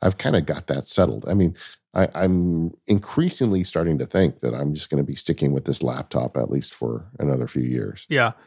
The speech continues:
Speaker 2: Yeah, you kind of have the same thing I do, where you have some ports available to you up front. They just happen to be on the side of a laptop for you.
Speaker 1: Yeah.
Speaker 2: And
Speaker 1: Yeah.
Speaker 2: I think it's great. I mean, back in the day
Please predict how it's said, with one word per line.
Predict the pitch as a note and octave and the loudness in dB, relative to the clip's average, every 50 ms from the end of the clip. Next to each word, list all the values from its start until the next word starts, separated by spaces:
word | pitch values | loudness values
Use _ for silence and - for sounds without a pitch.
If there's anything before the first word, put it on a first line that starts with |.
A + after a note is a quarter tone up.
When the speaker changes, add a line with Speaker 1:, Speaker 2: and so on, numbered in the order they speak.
| _ _ _ _ _ _ | _ _ _ _ _ _
Speaker 2:
Yeah, | - F3 E3+ | 0 2 2
you | D#3+ D3 D#3 E3+ | 4 2 2 0
kind | D#3 - F3 E3 D#3+ | 0 2 2 2 2
of | D3+ C#3+ C3 D3+ - _ _ - | 2 0 -2 -4 -12 _ _ -10
have | B2 - C3+ C3 C#3 C3+ | -4 0 2 2 2 2
the | C3 C3 | 0 -2
same | - - C#3+ C#3 | 0 2 2 2
thing | B2 C3 A#2 | 2 2 2
I | A#2+ D3 E3 | 2 2 2
do, | C#3 B2+ A#2 A2+ | 2 2 2 2
where | A2+ A#2 | 0 0
you | A2+ A2+ A2+ | 0 2 4
have | A#2+ A#2+ A2+ | 4 2 2
some | - - A#2+ | 0 -4 -6
ports | G#2+ - - B2+ A#2 A#2+ A#2 - - | -8 -6 -4 -2 -2 -2 -4 -4 -4
available | B2 A2+ A2+ G#2+ A#2 B2 A#2+ A#2+ A#2+ | -2 0 2 4 4 4 4 2 0
to | - - B2+ | 0 -2 -2
you | A#2 A2+ A2+ A2+ A2 A2+ A2+ A#2 A#2+ _ _ _ _ _ _ _ _ - | -2 0 2 2 2 2 2 0 -2 _ _ _ _ _ _ _ _ 2
up | B2 A#2 - | 2 2 0
front. | - - - C3 B2+ C3+ B2 A2 A2+ - - - - _ _ _ | -4 -6 -2 0 2 2 2 0 -2 -6 -12 -16 -18 _ _ _
They | - C3+ B2+ B2 C3+ | -2 0 2 2 2
just | C3 C3 - | 2 0 0
happen | - C3+ A#2+ B2+ | 0 0 0 0
to | B2 | 2
be | A#2 A#2 | 2 2
on | A2+ A2+ | 2 0
the | A2+ | 0
side | - A#2+ A#2 A#2 | 0 0 0 0
of | A2+ | 0
a | A2 A2 | -2 0
laptop | A2+ A#2 C3 - - - - - - - | 2 2 2 2 0 -2 -4 -4 -4 -6
for | - C3 | -8 -6
you. | A#2+ G#2+ - - D3 - _ _ _ | -6 -6 -4 -6 -6 -6 _ _ _
Speaker 1:
Yeah. | - E2 D#2 C#2 C2 - - _ _ _ _ | 0 0 2 0 -2 -4 -8 _ _ _ _
Speaker 2:
And | - B2+ A#2 A2+ A2 G#2 D2 C#2+ D2 | 0 2 2 4 4 4 4 2 0
Speaker 1:
Yeah. | D#2+ - _ _ _ _ - | -2 -8 _ _ _ _ 0
Speaker 2:
I | C3+ C3+ | 2 2
think | D#3+ F#3 | 2 2
it's | G3+ C#3 C3 | 0 0 -2
great. | - C#3+ C3+ C#3 A#2 | 0 2 4 4 4
I | B2 | 2
mean, | A#2+ B2 A#2+ | 0 0 2
back | A#2 B2+ B2+ B2+ - | 2 4 4 4 2
in | C#3 B2+ | 0 -2
the | B2 | -2
day | A#2 A2 A#2+ A#2 A#2 A#2+ A#2+ A#2 A2+ A2+ A2 | 0 0 2 2 4 4 4 2 2 0 -2